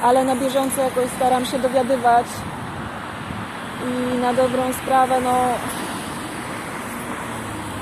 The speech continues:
ja, kurde, nie wiem, jak to wszystko dalej pójdzie. Po prostu zamiast ludzie powinni się skupić na swojej pracy, swoim zarobku, swoim życiu, to zawsze wpieprzają się w sprawy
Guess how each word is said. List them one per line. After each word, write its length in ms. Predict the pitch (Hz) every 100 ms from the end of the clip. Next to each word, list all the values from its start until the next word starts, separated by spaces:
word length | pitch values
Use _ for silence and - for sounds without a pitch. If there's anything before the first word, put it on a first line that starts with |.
| - - - - - - - - - - - - - - - - - - - - - - - - -
ja, 200 | 311 285 -
kurde, 360 | 294 269 247 254
nie 100 | 254
wiem, 160 | 240
jak 120 | 220
to 140 | - 226
wszystko 340 | 240 233 233
dalej 300 | 226 226 220
pójdzie. 400 | 226 226 208 214 254
Po 60 |
prostu 360 | 247 285 285 269 254 - - - - 220 214
zamiast 560 | 330 453 320 - -
ludzie 240 | 269 285 320
powinni 340 | 294 294 311
się 160 | 277 269
skupić 380 | - 285 277 254
na 180 | 254 262 - 214 -
swojej 440 | - 302 359 311
pracy, 480 | - 233 202 196 208 208 - -
swoim 460 | - 277 381 320
zarobku, 600 | 262 240 226 233 - 240
swoim 480 | - - 339 403 330
życiu, 360 | 233 226 - 247 269 - - - -
to 80 | 269
zawsze 340 | 415 - 415
wpieprzają 600 | - 320 330 - 359 330
się 200 | 302 277
w 40 | 262
sprawy 500 | - - 285 269